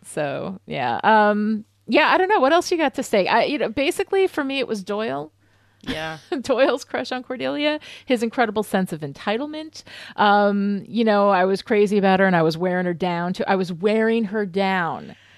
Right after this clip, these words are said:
Speaker 2: Yeah, that I just, like, wanted to throw my remote at Doyle's head, because if you have to wear someone down, you're looking for romance in the wrong place, and you're doing it
Speaker 1: Exactly.
Speaker 2: without any respect for the other person.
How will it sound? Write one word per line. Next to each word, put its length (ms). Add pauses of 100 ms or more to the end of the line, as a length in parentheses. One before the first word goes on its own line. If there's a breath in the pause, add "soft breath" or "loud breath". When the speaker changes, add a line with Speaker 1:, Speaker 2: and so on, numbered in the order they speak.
(280 soft breath)
Speaker 2:
Yeah, 460 (140)
that 540
I 160
just, 380 (140)
like, 180
wanted 280
to 60
throw 360
my 140
remote 520
at 160
Doyle's 340
head, 340
because 320 (500 loud breath)
if 180
you 120
have 320
to 120
wear 380
someone 460
down, 540
you're 180
looking 340
for 160
romance 480
in 100
the 80
wrong 260
place, 520
and 160
you're 120
doing 280
it 120
Speaker 1:
Exactly. 240
Speaker 2:
without 380 (120)
any 240
respect 500
for 140
the 120
other 140
person. 460